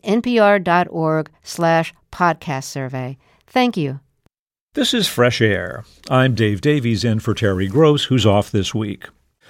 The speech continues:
Speaker 2: Our guest, M S N B C anchor Katy Tur, was last on Fresh Air to talk about her book, Unbelievable, which chronicled her experience covering Donald Trump's first presidential campaign.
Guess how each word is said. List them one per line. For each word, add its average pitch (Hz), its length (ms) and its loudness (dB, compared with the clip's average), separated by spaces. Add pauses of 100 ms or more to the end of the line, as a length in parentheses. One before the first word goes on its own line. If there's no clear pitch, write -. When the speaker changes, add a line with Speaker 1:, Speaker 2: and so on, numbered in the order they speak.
(180)
Speaker 2:
Our 156 200 6
guest, 214 420 2
M 170 140 2
S 160 180 2
N 151 140 0
B 143 100 0
C 143 280 0
anchor 127 320 -2
Katy 107 440 -2
Tur, 110 380 0
was 104 220 -4
last 190 360 -2
on 117 140 2
Fresh 110 340 -2
Air 98 160 0
to 110 80 -6
talk 117 220 -2
about 117 260 0
her 110 120 0
book, 117 320 -4
Unbelievable, 127 920 0 (400)
which - 180 -8
chronicled 113 520 -2
her 110 180 0
experience 120 600 -2
covering 113 440 -2
Donald 104 380 -4
Trump's 147 340 -4
first - 380 -4
presidential 110 580 -2
campaign. 98 720 -8